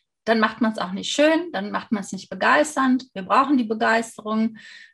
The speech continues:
für uns, um Freude bei der Arbeit zu haben, aber auch insbesondere natürlich, um bei der Kommunikation unsere Kunden zu begeistern. Und nur wenn ich begeistert bin, kann das Ganze rüberschwappen.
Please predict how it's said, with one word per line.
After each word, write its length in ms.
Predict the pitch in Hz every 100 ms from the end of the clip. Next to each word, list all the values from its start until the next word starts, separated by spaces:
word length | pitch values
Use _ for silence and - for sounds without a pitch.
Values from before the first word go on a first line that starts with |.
| _ _ _ _
für 180 | - -
uns, 640 | 262 320 440 - - - _ _ _ _ _ _
um 140 | 220 214
Freude 300 | - 254 294
bei 100 | 277
der 180 | 262
Arbeit 280 | 247 254 247
zu 100 | 247
haben, 220 | 226 226
aber 140 | 196 196
auch 100 | 190
insbesondere 600 | 196 185 185 190 196 190
natürlich, 580 | 180 180 196 190 190 -
um 320 | 202 208 214 -
bei 100 | 190
der 160 | 190
Kommunikation 880 | - 220 220 208 - 202 - 226 214
unsere 280 | 196 202 190
Kunden 300 | - 320 262
zu 180 | - 185
begeistern. 520 | 180 175 185 - 202
Und 120 | 196
nur 120 | 190 185
wenn 120 | 185
ich 180 | - -
begeistert 520 | 190 190 190 196 -
bin, 180 | 185 185
kann 180 | 180
das 160 | 175 -
Ganze 300 | 170 180 185
rüberschwappen. 680 | 233 196 - 180 - 214